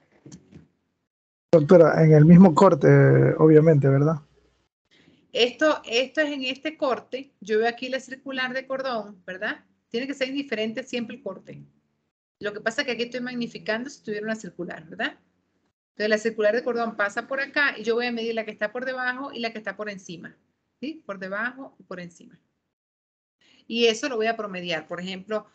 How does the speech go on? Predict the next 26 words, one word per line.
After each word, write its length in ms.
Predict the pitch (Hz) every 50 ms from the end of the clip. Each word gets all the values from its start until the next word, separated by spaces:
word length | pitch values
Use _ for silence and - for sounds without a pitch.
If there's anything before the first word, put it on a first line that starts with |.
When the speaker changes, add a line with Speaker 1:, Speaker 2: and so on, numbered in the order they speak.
| _ _ _
Speaker 2:
una 280 | - 220 240 254 262 247
me 60 | 226
mide 240 | 214 220 226 233 247
uno 240 | 240 247 247 240 -
punto 260 | 240 226 220 214 196
siete 420 | 190 - 240 240 233 233 233 214
y 40 | 196
la 100 | 190 190
otra 180 | 196 - 226 220
me 80 | 214
mide 120 | 214 214 220
uno 160 | 220 226 220
punto 300 | 220 208 196 190 202 214
ocho. 500 | 247 285 311 311 - - 285 269 269 _ _ _ _ -
Eso 300 | 226 226 247 240 - 226
entre 280 | 214 - - 202 196
dos 280 | 202 240 285 311 311 285
es 160 | 269 240 208
uno, 260 | 226 240 247 247 233 -
uno 300 | 214 226 226 240 240 233
punto 280 | 226 214 202 - 190
siete 320 | 185 - 208 202 202 226 220
cinco, 400 | 220 - 220 196 185 - 175 -
por 100 | 165 160
ejemplo, 380 | 160 165 170 170 - 160 156
¿sí? 280 | 156 - 254 339 -